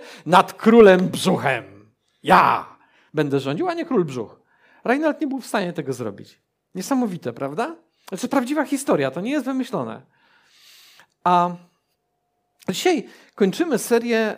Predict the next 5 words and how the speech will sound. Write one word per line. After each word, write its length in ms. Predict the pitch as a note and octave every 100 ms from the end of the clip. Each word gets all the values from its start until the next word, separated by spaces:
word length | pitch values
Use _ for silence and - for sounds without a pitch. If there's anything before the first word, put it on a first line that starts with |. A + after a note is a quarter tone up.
| -
Decyzja 540 | - F3 C4 A3 A3
należy 360 | G3+ F#3+ E3 D#3
do 120 | E3
ciebie. 400 | - A2+ A#2 - C3+ _ _ _ _ _ _ _ _ _ _ _ _ _
A... 320 | D#3 D3+ D3+